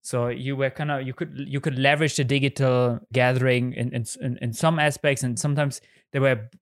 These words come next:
breakout sessions again. So, um, then we had smaller groups and they were physical again. So you were actually using normal process. But then we had, when we were all together,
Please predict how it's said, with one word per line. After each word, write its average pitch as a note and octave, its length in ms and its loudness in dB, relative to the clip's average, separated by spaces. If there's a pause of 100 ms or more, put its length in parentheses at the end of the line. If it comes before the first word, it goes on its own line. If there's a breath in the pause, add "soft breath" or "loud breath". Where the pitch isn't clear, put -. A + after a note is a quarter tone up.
breakout C#3 420 2
sessions D3+ 360 0
again. D3 320 0
So, A#2 340 0 (400 soft breath)
um, A2+ 340 -2
then A#2 240 -2
we A#2 80 -2
had A#2 160 -2
smaller C#3 300 0
groups C3 280 -2
and A#2+ 100 -4
they G#2+ 40 -2
were G#2 140 -2
physical D#3 500 -2
again. A#2 240 0
So A2+ 160 -4
you A2+ 160 -2
were A2 340 -6
actually A#2 300 -6
using A2 380 -4
normal A#2 200 -2
process. C3+ 380 -2
But B2 160 -4
then B2 220 0
we A#2 80 -2
had, A2+ 180 -4 (200)
when B2+ 120 0
we B2+ 80 2
were B2+ 120 2
all F3 220 2
together, A#2 580 2